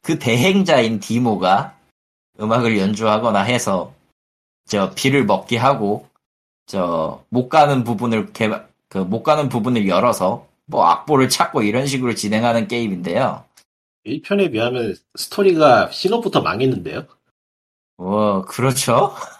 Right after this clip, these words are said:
Speaker 2: 재미가 하나도 없을 것 같은데?
Speaker 1: 어... 일단, 일단 기존 디모 같은 경우는 그 사천오백 원에 팔았어요. 클라-, 그 본편을. 디모 원에는, 디모 원, 그러니까 사이터스 투가 나오기 전까지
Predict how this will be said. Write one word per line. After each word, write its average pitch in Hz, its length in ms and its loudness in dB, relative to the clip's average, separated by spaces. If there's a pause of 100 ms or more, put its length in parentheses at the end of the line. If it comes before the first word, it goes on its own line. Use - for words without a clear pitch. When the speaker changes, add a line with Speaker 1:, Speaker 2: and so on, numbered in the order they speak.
(140)
Speaker 2:
재미가 151 240 6
하나도 262 260 4
없을 - 200 -6
것 117 60 -6
같은데? 110 460 -8 (400)
Speaker 1:
어... 92 800 -2 (920)
일단, 160 640 0 (320)
일단 165 560 -2 (200)
기존 262 720 4
디모 180 280 -2
같은 175 260 0
경우는 139 600 -2
그 107 120 -4
사천오백 185 560 2
원에 151 140 2
팔았어요. 110 720 0 (360)
클라-, - 380 -2
그 104 240 0
본편을. 101 600 0 (760)
디모 143 260 0
원에는, 120 580 0 (440)
디모 190 300 0
원, 156 380 2
그러니까 143 400 0
사이터스 240 500 0
투가 226 360 -2
나오기 135 260 2
전까지 117 760 0